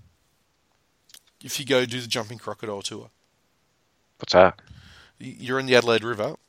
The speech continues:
Speaker 1: and they get, like, big, like, chunks of meat on sticks, and they splash it on the water, hold the stick up in the air, and the crocodiles, these are wild crocodiles, come jumping out of the water and grab the meat off the sticks.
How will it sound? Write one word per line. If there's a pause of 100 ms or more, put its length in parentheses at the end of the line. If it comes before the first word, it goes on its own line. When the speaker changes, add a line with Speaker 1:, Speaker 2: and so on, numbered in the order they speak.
Speaker 1:
and
they
get,
like,
big, (260)
like,
chunks
of
meat
on
sticks,
and
they
splash
it
on
the
water, (400)
hold
the
stick
up
in
the
air,
and
the
crocodiles,
these
are
wild
crocodiles, (300)
come
jumping
out
of
the
water
and
grab
the
meat
off
the
sticks.